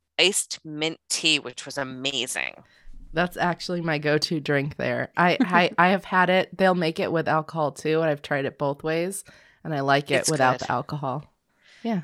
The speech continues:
Speaker 1: So, but what did we have? We just ate there again recently. We had the calamar. That was good.
Speaker 2: And we had, oh, the, um, cauliflower. Vanessa and I had the cauliflower.
Speaker 1: Yep.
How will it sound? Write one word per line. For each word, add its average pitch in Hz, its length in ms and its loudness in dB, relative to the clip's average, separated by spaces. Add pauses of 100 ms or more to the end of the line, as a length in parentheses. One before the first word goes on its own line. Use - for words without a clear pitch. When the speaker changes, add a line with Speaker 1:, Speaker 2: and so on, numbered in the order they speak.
Speaker 1:
So, 151 220 -2
but 160 160 -2
what 214 120 6
did 233 120 4
we 262 120 0
have? 220 280 2
We 226 140 -8
just 226 260 -2
ate 208 160 2
there 185 140 4
again 170 240 0
recently. 165 420 -4
We 131 80 -6
had 139 140 -4
the - 60 -16
calamar. 156 600 2
That 139 160 2
was 160 140 -4
good. - 120 -2
Speaker 2:
And 196 460 2
we 196 160 2
had, 175 960 4 (160)
oh, 180 320 8
the, 170 300 2
um, 151 340 2
cauliflower. 131 880 4
Vanessa 147 380 -4
and 135 80 -4
I - 20 -2
had 139 220 -6
the - 120 -6
cauliflower. - 840 -4
Speaker 1:
Yep. 147 260 0